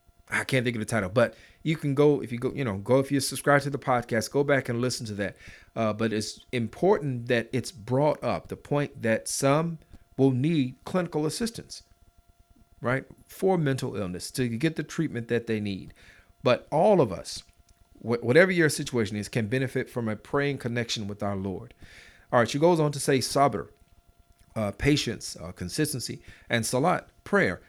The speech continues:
are two methods Allah has given us to achieve a better relationship with Him." Uh, she goes on to say, "There are so many ways to strengthen our connection to Him this year,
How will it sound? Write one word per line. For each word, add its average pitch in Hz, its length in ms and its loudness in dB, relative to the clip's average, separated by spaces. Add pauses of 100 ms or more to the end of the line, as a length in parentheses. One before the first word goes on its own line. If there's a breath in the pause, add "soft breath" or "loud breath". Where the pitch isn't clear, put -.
are 110 120 0
two 202 200 0
methods 151 480 -2
Allah 120 240 2
has 117 160 -2
given 113 220 0
us 110 140 -4
to - 120 -8
achieve 123 400 -2
a 98 60 -2
better 110 260 0
relationship 98 600 -6
with 92 200 -8
Him." 73 180 -14 (920 loud breath)
Uh, 104 260 0
she 117 140 -6
goes 127 180 2
on 127 100 0
to 117 60 -6
say, 135 140 2
"There 123 160 4
are 120 60 4
so 175 320 4
many 151 200 2
ways 123 320 0
to - 100 -6
strengthen 139 340 -2
our 120 120 2
connection 117 440 -4
to 113 120 -4
Him 113 160 -2
this 107 220 -4
year, 107 240 -2